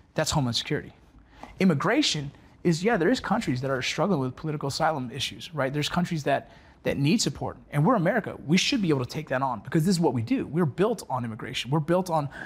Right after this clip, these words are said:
immigrants, right? And so, yeah, we should look at this, and we should look at this fair, and we should give them an opportunity to come here to America and, and find the same value that we have here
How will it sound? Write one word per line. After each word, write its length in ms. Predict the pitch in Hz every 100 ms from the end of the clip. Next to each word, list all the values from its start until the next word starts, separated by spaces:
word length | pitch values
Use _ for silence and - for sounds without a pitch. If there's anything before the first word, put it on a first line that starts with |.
| - -
immigrants, 560 | 175 147 110 - -
right? 240 | 139 156 - - - -
And 100 | 160
so, 240 | - 170
yeah, 160 | 185 233
we 120 | 202
should 220 | - 311
look 140 | 277 139
at 60 |
this, 360 | 110 - - - - _ -
and 80 | 160
we 80 | 160
should 140 | 175
look 120 | 196
at 60 | 196
this 100 | 196
fair, 420 | - 226 - - - -
and 80 | 147
we 60 |
should 140 | 139 -
give 100 | 175
them 120 | 175
an 60 |
opportunity 380 | 170 170 - 170
to 60 | -
come 100 | 175
here 220 | 180 170
to 120 | -
America 400 | 143 170 196 123 -
and, 240 | 147 135
and 240 | 147 139 131 - - - _
find 320 | - 160 165
the 80 | 151
same 320 | - 165 156
value 280 | 147 143 151
that 120 | 151
we 120 | 143 151
have 260 | 143 -
here 260 | - 101